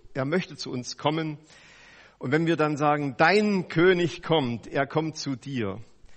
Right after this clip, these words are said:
zu dir persönlich möchte dein Gott kommen. Zu dir um wieder auf unseren Text zurückzukommen im Alten Testament, „zu dir, kleinem Völkchen Israel.“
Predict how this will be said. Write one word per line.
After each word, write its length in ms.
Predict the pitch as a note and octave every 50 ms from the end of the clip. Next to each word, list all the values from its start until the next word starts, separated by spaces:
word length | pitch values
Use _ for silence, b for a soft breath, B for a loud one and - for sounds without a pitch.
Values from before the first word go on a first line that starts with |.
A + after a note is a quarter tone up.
| b b b _
zu 240 | - - - C#3 B2 - _ _
dir 380 | - D#3 D#3+ E3+ E3 D3+ D3 C3+ - -
persönlich 760 | D3 C3+ A2 G#2+ B2+ A#2+ B2 B2 A2+ A#2+ A2 - - - - - -
möchte 480 | - A#2 B2 A#2+ - - A#2 A2 G#2+ G#2 -
dein 280 | B2 A2 G#2+ G#2 G2
Gott 240 | - G2+ G2+ G2+ - - - - - _ _ _
kommen. 500 | - - A2+ G2+ F#2 F2+ F#2 - - - - - - B B B B B B B B B B B B B B B _ _ _ -
Zu 160 | - - B2
dir 460 | G#2+ A2 C#3+ D#3 F#3+ G#3 A3 A3 G#3+ - b b b b b b b b b -
um 180 | C3+ A#2 A2+
wieder 240 | C3 C3+ C#3 B2 -
auf 140 | A#2 A#2 -
unseren 280 | C3 A2 A2 G#2+ G#2
Text 400 | - C#3+ D3 - - - - _
zurückzukommen 760 | - - A#2 E3 E3 - - - C#3+ - - D#3+ D3+ D3+ D3+ C3+
im 180 | B2 A2+ G2
Alten 300 | G#2+ A#2 B2 B2+ B2 G#2+
Testament, 600 | A2 A#2+ - - G#2+ G#2 A2+ C#3 E3+ G3 G3+ - - - _ _
„zu 200 | - - D3+ D3+
dir, 460 | C#3 - - G3+ G#3 A3 A3 G#3+ G3
kleinem 540 | - - - D3 D3 D#3+ F3 E3+ E3 D#3+ D3+
Völkchen 500 | - - C#3+ C#3+ D3 - - - C#3 C3
Israel.“ 640 | A#2 A2+ - - - G2 - C#2 D2 - F#2+ A#2